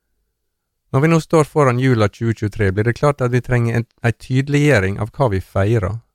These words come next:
Mange er sakte, men sikkert fulgt samfunnets vei og mistet selve innholdet. Ser vi på symboler vi bruker, så gir det oss en pekepinne.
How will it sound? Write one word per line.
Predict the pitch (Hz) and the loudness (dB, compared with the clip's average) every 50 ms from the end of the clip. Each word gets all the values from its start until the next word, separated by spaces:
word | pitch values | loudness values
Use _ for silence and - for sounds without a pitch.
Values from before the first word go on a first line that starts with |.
| _ _ _ _ _ _ - | _ _ _ _ _ _ -2
Mange | 117 143 170 165 147 | 0 0 0 0 0
er | 123 - | -2 -2
sakte, | - - 143 - - - - 151 | -2 -2 -4 -4 -4 -6 -4 -2
men | 127 113 - | -2 -2 -2
sikkert | - 131 123 107 104 101 | -4 -4 -2 -2 -2 -2
fulgt | - - 160 151 156 - - | -2 -2 -2 -2 -2 -4 -6
samfunnets | - 135 131 131 - - 139 135 131 135 - - 104 | -4 -2 -2 -2 -4 -6 -4 -4 -4 -4 -4 -2 -2
vei | 98 98 - - | -2 -2 -2 -2
og | - 101 | -2 -2
mistet | 107 110 117 - - - - 131 110 92 - | 0 0 -2 -4 -8 -6 -4 -2 -2 -2 -2
selve | - 104 101 110 101 95 92 | -2 -2 -2 -2 -2 -2 -2
innholdet. | 92 92 95 101 107 101 90 92 95 98 - _ _ _ _ _ _ _ _ _ _ _ _ _ _ _ _ _ _ _ _ _ _ _ _ _ _ | -2 -2 -2 -2 -2 -2 -4 -6 -8 -12 -14 _ _ _ _ _ _ _ _ _ _ _ _ _ _ _ _ _ _ _ _ _ _ _ _ _ _
Ser | - - 196 | -2 0 2
vi | 165 143 | 2 2
på | - - 123 | 2 0 -2
symboler | - - - 123 123 131 139 131 120 104 101 104 | -2 0 -2 0 0 2 2 2 4 4 2 2
vi | 98 | 2
bruker, | 101 101 110 117 - - 98 95 | 2 2 2 0 0 0 -2 -2
så | - - 127 | 0 -2 -2
gir | 135 143 135 | 0 0 2
det | 113 104 101 | 2 2 2
oss | - - | 0 -2
en | 101 98 - | -4 -4 -2
pekepinne. | - 98 98 - - 110 - 113 104 95 90 95 92 | -2 -2 -2 -4 -6 -6 -4 -2 -2 -2 -4 -8 -10